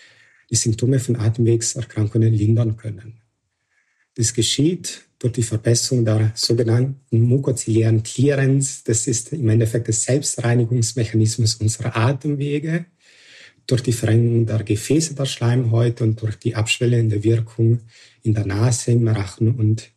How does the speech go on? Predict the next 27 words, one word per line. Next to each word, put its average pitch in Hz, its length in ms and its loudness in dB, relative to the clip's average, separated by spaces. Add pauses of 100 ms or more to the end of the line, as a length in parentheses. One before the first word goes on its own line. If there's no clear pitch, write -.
in 107 180 2
Bronchien 110 600 0
von 107 260 -2
Salzlösungen. 101 1120 -6 (340)
Ebenso 151 340 0
geht 123 180 0
man 123 100 0
davon 113 240 -2
aus, 107 180 0
dass - 220 -6
Gurgeln 110 320 0
die 98 160 -4
Viruslast, 120 840 -2 (720)
also - 260 -2
die 107 300 2 (180)
Menge 131 400 2
an 117 180 2
Viren 120 260 2
im 113 160 0
Rachen 113 360 0
von 110 140 -4
Patienten 110 500 0
und 107 100 0
Patientinnen 104 760 -4 (160)
mit 113 160 -2
Atemwegsinfekten, 104 920 -6
verringern. 101 640 -4